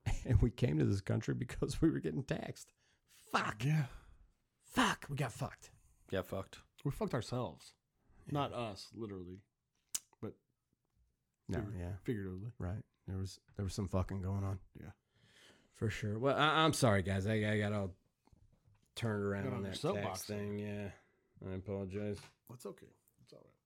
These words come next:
Speaker 2: We gotta
Speaker 3: I
Speaker 2: vent.
Speaker 3: did, I
Speaker 2: We gotta
Speaker 3: did
Speaker 2: vent
Speaker 3: learn,
Speaker 2: sometimes.
Speaker 3: I did learn something the other day.
Speaker 2: Oh,
Speaker 3: And you guys might have already heard this, or I was just way behind, that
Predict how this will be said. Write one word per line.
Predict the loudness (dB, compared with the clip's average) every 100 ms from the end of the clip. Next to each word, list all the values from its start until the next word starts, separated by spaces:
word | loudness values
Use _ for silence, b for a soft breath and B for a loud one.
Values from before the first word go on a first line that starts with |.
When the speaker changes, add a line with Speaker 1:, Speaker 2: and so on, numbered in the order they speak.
| _ _ _ _ _ _ _ _ _ _ _ _ -6
Speaker 2:
We |
gotta | -4 -2
Speaker 3:
I | -2
Speaker 2:
vent. | 2
Speaker 3:
did, | 2
I | 4
Speaker 2:
We | 6
gotta | 6
Speaker 3:
did | 6
Speaker 2:
vent | 6
Speaker 3:
learn, | 4
Speaker 2:
sometimes. | 2 -4 -6 -10 -10 -16 -18 _ _
Speaker 3:
I | -4
did | -2 2
learn | 2 2
something | -2 -4
the | -4
other | -4 -4
day. | -2 -2 0
Speaker 2:
Oh, | -2 -4 -8 -14 -10
Speaker 3:
And | -4
you | -4
guys | 0 0 0
might | -4 -2 -2
have | -4 -4
already | -4 -4
heard | -4 -4
this, | -4 -6 -8 -6
or | -2
I | -2
was | -2 -6
just | -10 -6
way | -6
behind, | -4 -4 -4 -6 -10 _ _ _ _ _ -6
that | -4 -4